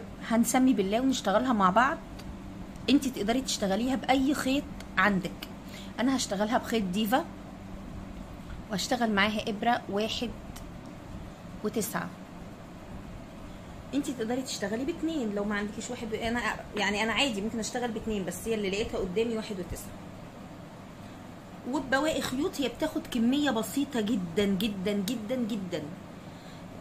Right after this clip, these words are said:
يعني حاجه لا تذكر. وعلشان هي بتاخد كميه بسيطه، انتي ممكن بقى زي ما قلت لك تعمليها في التوك، وتبقى مشروع حلو قوي ليكي من سلسله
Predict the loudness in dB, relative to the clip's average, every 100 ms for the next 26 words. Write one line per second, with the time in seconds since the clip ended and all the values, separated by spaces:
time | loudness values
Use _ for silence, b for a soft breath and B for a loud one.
0 | 0 4 6 6 6 6 2 0 -4 -4
1 | 0 0 0 0 0 2 0 0 -4 -12
2 | -12 -12 -12 -12 -14 -12 -10 -10 -10 -12
3 | -12 -12 -12 -14 -14 -18 _ _ _ _
4 | -20 -4 0 0 -2 -2 0 -2 -2 -6
5 | -6 -2 0 0 -2 0 0 0 0 0
6 | 2 0 2 0 0 0 0 0 -2 -2
7 | -2 0 2 2 2 0 -2 -2 0 2
8 | 2 0 2 2 2 0 -4 -2 0 2
9 | 2 2 0 -2 0 0 2 0 0 0